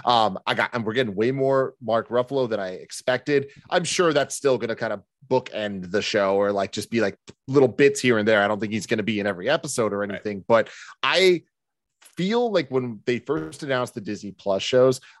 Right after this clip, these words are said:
Speaker 1: all of us were like, "Oh, wow, the potential for them to just have cameos galore," and not cameos in the,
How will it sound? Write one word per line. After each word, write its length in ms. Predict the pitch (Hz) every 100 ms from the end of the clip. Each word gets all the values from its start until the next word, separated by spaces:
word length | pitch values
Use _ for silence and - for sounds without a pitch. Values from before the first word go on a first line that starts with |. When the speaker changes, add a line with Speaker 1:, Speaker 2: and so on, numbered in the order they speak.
| _
Speaker 1:
all 200 | 123 131
of 80 | 131
us 180 | 135 123
were 80 | 113
like, 180 | 104 -
"Oh, 240 | 113 127
wow, 260 | 101 107 104
the 140 | 90 -
potential 560 | - - 107 117 131 151
for 140 | 135
them 220 | 117 113 110
to 100 | 104
just 160 | 101
have 200 | 98 92
cameos 540 | - 107 107 117 113 104
galore," 560 | 104 95 107 123 123 127 170
and 100 | 151
not 200 | 196 226
cameos 580 | - 202 190 185 175 135
in 100 | 151
the, 200 | 135 120